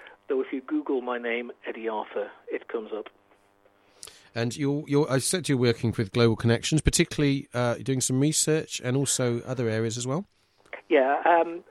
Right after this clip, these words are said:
Speaker 1: part of the time I'm doing a P H D in, um, the, r-, the relationship between, um, mission agencies and theology, but also I'm,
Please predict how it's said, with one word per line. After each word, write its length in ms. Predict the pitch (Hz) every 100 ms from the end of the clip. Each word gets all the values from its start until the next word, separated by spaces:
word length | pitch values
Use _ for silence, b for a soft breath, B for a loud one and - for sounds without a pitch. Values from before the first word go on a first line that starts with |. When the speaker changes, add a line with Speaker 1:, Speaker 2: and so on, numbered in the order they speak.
| - -
Speaker 1:
part 180 | 247
of 60 | 254
the 60 | 226
time 240 | 208 175
I'm 100 | 170
doing 200 | 175 165
a 40 |
P 140 | 156 170
H 140 | 160 -
D 220 | 170 185 156
in, 160 | 143
um, 240 | 139 139 135
the, 80 | 139
r-, 120 | 170 - _ _ _
the 60 | 143
relationship 680 | 143 151 - 143 - 139 - -
between, 340 | - 147 135
um, 220 | 135 - _ B B B B _
mission 300 | 156 147 160
agencies 520 | 143 135 135 - 143 139
and 100 | 139
theology, 520 | 160 143 139 135 - - B B B _
but 100 | 175
also 420 | 170 165 - 151
I'm, 380 | 143 147 143